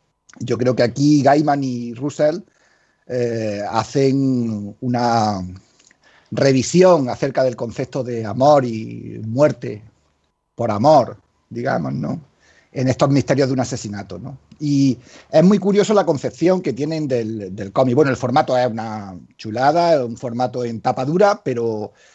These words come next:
eh, casi, casi comic book, ¿no? Y está editado por Norma Editorial,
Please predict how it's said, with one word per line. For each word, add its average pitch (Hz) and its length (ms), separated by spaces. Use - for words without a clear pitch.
eh, 92 200
casi, - 240
casi - 220
comic 127 240
book, 175 400
¿no? 139 420
Y 113 400
está 127 220
editado 120 420
por 117 400
Norma 123 280
Editorial, 156 480